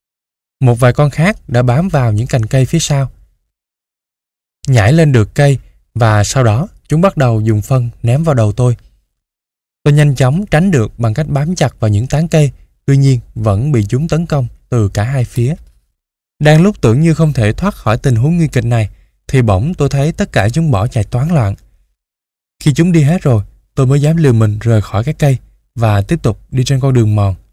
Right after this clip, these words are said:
Vừa đi vừa thắc mắc, không biết điều gì đã làm chúng sợ hãi đến như vậy. Nhưng nhìn về phía tay trái,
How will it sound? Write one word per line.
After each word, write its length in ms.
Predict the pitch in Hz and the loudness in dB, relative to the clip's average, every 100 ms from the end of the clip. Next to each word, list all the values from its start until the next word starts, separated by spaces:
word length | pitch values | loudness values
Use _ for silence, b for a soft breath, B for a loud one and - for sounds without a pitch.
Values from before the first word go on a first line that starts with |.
| _ _ _ _ - 120 | _ _ _ _ -4 2
Vừa 120 | 120 | 4
đi 220 | 139 147 - | 4 0 -2
vừa 180 | 120 117 | 0 0
thắc 240 | 160 - | 0 -6
mắc, 120 | 233 233 _ _ _ | -6 -8 _ _ _
không 180 | 165 151 | -2 0
biết 140 | 196 | 0
điều 140 | 147 123 | -2 2
gì 220 | 120 117 | 2 2
đã 80 | 135 | 0
làm 280 | 143 113 | 0 -2
chúng 160 | 104 160 | -2 -6
sợ 180 | - 113 | -2 -2
hãi 200 | 104 104 | 0 -2
đến 160 | 131 | 0
như 120 | 175 135 | 0 0
vậy. 220 | 104 101 _ _ _ _ _ _ _ _ _ - | 0 -2 _ _ _ _ _ _ _ _ _ 0
Nhưng 460 | 147 147 147 143 - | 2 4 2 -2 -6
nhìn 260 | 127 127 117 | 0 2 2
về 120 | 113 | 0
phía 220 | 104 160 | 0 -2
tay 180 | 165 143 | 0 -2
trái, 300 | 131 127 185 | -2 -2 -4